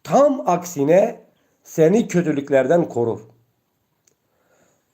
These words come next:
Allah'ın herhangi bir esmasını zikredeceksiniz. Musallat nasıl olacak? Bunun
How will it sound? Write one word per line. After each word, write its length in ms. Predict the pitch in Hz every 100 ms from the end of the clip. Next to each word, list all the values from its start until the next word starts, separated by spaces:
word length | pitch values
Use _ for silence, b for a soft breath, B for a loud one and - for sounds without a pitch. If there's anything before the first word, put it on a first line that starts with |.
| _
Allah'ın 280 | - 160 202
herhangi 400 | 214 208 226 202
bir 60 | 226
esmasını 560 | 214 180 180 175 175
zikredeceksiniz. 920 | 208 214 208 165 135 135 120 117 - - _ _ _ _
Musallat 480 | 151 165 208 233 226
nasıl 420 | 180 202 233 233
olacak? 520 | 175 151 135 139 123
Bunun 440 | 127 220 247 185